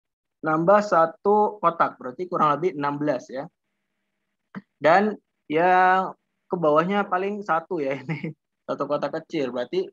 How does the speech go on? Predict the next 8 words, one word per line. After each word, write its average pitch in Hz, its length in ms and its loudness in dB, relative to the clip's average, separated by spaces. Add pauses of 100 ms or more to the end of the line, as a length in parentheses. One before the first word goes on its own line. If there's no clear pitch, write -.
kurang 147 240 -4
lebih 147 280 -6
lima 139 240 -6
belas. 131 440 -6 (160)
Ke 208 120 -4
arah 190 320 2
mana? 220 400 2 (160)
A 151 80 4